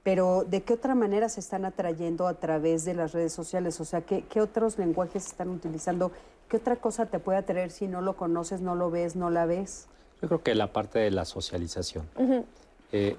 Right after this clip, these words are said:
Speaker 2: esto, ¿no? Em, pero que además hablábamos fuera de cámara, que no es algo nuevo, los videojuegos siempre han existido y ha-, y han estado ahí. Lo que pasa es que enciérralos un año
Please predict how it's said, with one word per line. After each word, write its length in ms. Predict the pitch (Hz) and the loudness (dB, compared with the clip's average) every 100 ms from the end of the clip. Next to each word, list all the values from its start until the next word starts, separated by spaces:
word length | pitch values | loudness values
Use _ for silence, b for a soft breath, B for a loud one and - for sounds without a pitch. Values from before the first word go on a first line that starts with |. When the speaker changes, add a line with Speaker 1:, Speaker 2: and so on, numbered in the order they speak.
| - | 0
Speaker 2:
esto, 400 | 110 - - 92 | 0 0 -6 -4
¿no? 320 | 107 143 147 - | -2 -2 -2 -2
Em, 360 | 104 95 95 101 - | 0 0 -2 -6 -8
pero 180 | - 98 | -4 0
que 80 | 104 | 2
además 420 | 104 117 147 - | 2 2 -2 -2
hablábamos 600 | 110 107 107 110 104 - | 0 2 2 0 -6 -6
fuera 240 | - 101 | -2 2
de 100 | 104 | 2
cámara, 460 | 95 110 101 101 113 B B B | 0 0 0 0 -2 B B B
que 120 | 113 | -2
no 100 | 135 | 0
es 100 | 165 | 0
algo 200 | 147 107 | 0 0
nuevo, 380 | 104 127 147 95 | 0 0 2 0
los 160 | 92 90 | 0 0
videojuegos 460 | 95 92 117 139 | 0 2 2 0
siempre 300 | - 120 110 | -2 -6 -2
han 120 | 110 | -2
existido 680 | 101 - 90 - 113 135 110 | -2 -4 -8 -6 -2 0 2
y 280 | 104 92 98 | 0 0 2
ha-, 160 | 92 104 | 2 0
y 160 | 104 | 0
han 140 | 110 123 | 0 0
estado 400 | - 117 95 90 | 0 0 2 2
ahí. 280 | 95 135 151 B B B - | 2 0 -4 B B B -6
Lo 100 | 101 | -4
que 80 | - | -2
pasa 320 | 98 104 120 | -2 0 0
es 120 | 123 | 0
que 200 | - 123 | 2 2
enciérralos 760 | 98 90 107 107 107 113 110 | 2 0 0 2 2 0 -2
un 140 | 131 139 | -2 0
año 340 | 131 123 143 | 0 0 -2